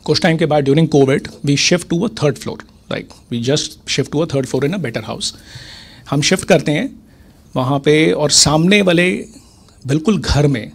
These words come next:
मतलब, we unknowingly, ना उनको पता है कि हम गुरुजी की संगत हैं, ना ऊपर वाले किसी को पता है कि हम गुरुजी की संगत हैं। हम third floor पे shift करते हैं, दरवाज़ा खोलते हैं डे वन पे, सामने बिल्कुल right opposite मंदिर बना हुआ है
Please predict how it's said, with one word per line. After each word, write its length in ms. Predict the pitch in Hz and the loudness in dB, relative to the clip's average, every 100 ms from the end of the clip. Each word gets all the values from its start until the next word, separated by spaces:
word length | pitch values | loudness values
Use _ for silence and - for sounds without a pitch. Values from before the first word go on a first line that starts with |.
| - | -8
मतलब, 240 | 127 139 139 | -4 0 2
we 80 | 143 | 2
unknowingly, 840 | 135 - 196 220 175 143 127 139 | 0 2 6 8 8 4 0 -2
ना 200 | 165 139 | 0 0
उनको 320 | 147 139 131 | 2 0 2
पता 200 | 165 156 | 2 2
है 80 | 156 | 2
कि 60 | 156 | 2
हम 140 | 160 | 0
गुरुजी 280 | 135 135 151 | 2 0 0
की 100 | 156 | 2
संगत 360 | 151 139 143 160 | 2 2 2 0
हैं, 80 | |
ना 80 | 160 | -2
ऊपर 380 | 160 156 131 156 | -2 -4 2 6
वाले 200 | 151 151 | 6 4
किसी 200 | 147 147 | 4 2
को 80 | 147 | 2
पता 220 | 151 147 | 2 0
है 80 | 147 | 0
कि 60 | |
हम 120 | 151 143 | -2 -4
गुरुजी 260 | 127 123 | -4 -4
की 100 | 135 | -4
संगत 360 | - 113 113 117 | -4 -6 -10 -12
हैं। 80 | 127 - - - - - - - | -18 -20 -20 -20 -20 -20 -20 -4
हम 140 | 135 | -2
third 240 | 139 151 151 | 2 2 4
floor 220 | 160 156 | 6 6
पे 100 | 156 | 4
shift 220 | 147 147 | 2 0
करते 280 | - 135 147 | 0 -4 -2
हैं, 340 | 160 - - - - 135 | -2 -2 -6 -12 -14 -8
दरवाज़ा 360 | 127 127 147 | -6 -4 -6
खोलते 280 | 151 139 151 | -4 -2 0
हैं 120 | 160 | 0
डे 160 | 131 135 | 2 2
वन 200 | 135 127 | 0 -2
पे, 100 | - | 0
सामने 540 | - - 147 151 175 | 0 0 -2 0 0
बिल्कुल 340 | 143 139 151 135 | 0 0 0 0
right 300 | 127 170 170 | 0 0 0
opposite 500 | 143 127 117 127 - - - - | -2 -4 -4 -10 -12 -20 -18 -8
मंदिर 260 | 127 131 143 | -4 -2 -2
बना 160 | 113 | -4
हुआ 220 | 107 - - | -8 -10 -4
है 100 | - | 0